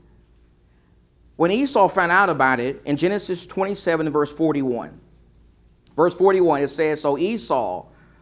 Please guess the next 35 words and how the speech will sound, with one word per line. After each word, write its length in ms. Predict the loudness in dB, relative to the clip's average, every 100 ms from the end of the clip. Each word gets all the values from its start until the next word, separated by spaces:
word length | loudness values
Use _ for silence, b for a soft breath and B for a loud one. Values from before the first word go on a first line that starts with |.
| b
bore 300 | 0 4 4
a 60 | 4
grudge 420 | 4 4 4 2
against 340 | -2 -2 -6
Jacob 560 | -4 -2 0 -2 -8 -12 _ _ _ _ _ _ _ b b
because 320 | 0 2 0
of 80 | -4
the 80 |
blessing 580 | -2 2 4 2 0 0
with 140 | 0 2
which 220 | 0 0
his 160 | -6
father 440 | 0 6 6 6 4
had 220 | -2 0
blessed 340 | 2 0 0
him. 300 | -4 -2 -4 -6 B
And 160 | -4 -2
Esau 440 | -2 0 4 4
said 300 | 4 0 2
to 60 | 0
himself, 640 | -2 -2 0 4 2 0 B B
'The 140 | 0 0
days 640 | 4 6 6 2 -4 -4
of 160 | -4 -4
mourning 520 | 2 4 6 4 0
for 140 | 0 2
my 140 | 2
father 440 | 4 6 6 6
are 280 | 4 4 4
near.'" 460 | 4 0 2 0 0
My 160 | -2
father's 460 | 0 4 6 4 2
about 280 | 2 4 4
to 80 | 2
die. 540 | 6 6 4 2 -2